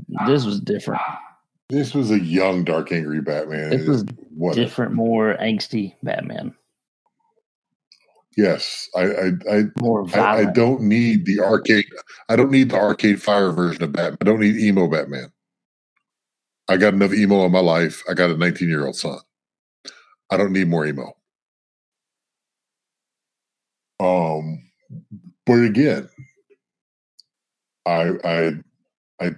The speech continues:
Speaker 2: didn't hate it. And that's what I expected from this. So, bravo to you, Matt Reeves.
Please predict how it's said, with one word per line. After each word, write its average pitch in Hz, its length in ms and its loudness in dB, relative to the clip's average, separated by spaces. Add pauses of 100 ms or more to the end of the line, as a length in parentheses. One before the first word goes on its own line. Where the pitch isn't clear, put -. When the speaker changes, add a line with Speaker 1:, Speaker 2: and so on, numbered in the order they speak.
Speaker 2:
didn't 85 260 -4
hate 117 220 -4
it. - 180 -16 (920)
And 80 440 -2
that's 82 420 -2
what 85 80 -2
I 85 40 -2
expected - 520 -6
from 135 200 -16
this. - 340 -20 (840)
So, - 480 -8 (1500)
bravo 85 680 0
to - 160 -6
you, 78 560 -2 (760)
Matt 78 180 -4
Reeves. 71 500 -8